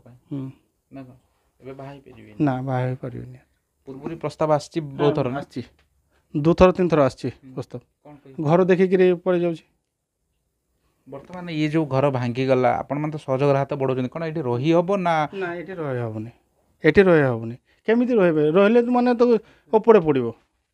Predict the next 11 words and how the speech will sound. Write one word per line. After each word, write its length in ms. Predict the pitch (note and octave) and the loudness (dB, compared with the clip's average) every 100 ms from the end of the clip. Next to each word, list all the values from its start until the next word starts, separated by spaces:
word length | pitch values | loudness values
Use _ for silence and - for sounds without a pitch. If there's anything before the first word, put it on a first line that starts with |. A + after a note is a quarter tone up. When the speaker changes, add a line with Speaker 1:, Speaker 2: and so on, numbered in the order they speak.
| _ _ _ _ _ _ F#3 | _ _ _ _ _ _ -6
Speaker 2:
ଓପଡ଼େ 260 | F3+ A3+ | 0 2
ପଡ଼ିଲେ 300 | A3+ A#3 A#3+ | 4 4 4
ମାନେ 180 | A#3 A#3 | 2 0
ତ 80 | A3+ | 0
ସବୁ 160 | A3 G#3+ | 0 2
ଗଲା, 220 | E3+ B2 - _ _ _ _ _ _ | 2 0 -4 _ _ _ _ _ _
ସେ 40 | G#3 | 2
ବି 60 | A#3+ | 4
ତ 60 | A#3+ | 4
ମରିଯିବେ 320 | F#3 C#3+ C3+ | 4 4 2
ନା। 120 | G#3+ | 0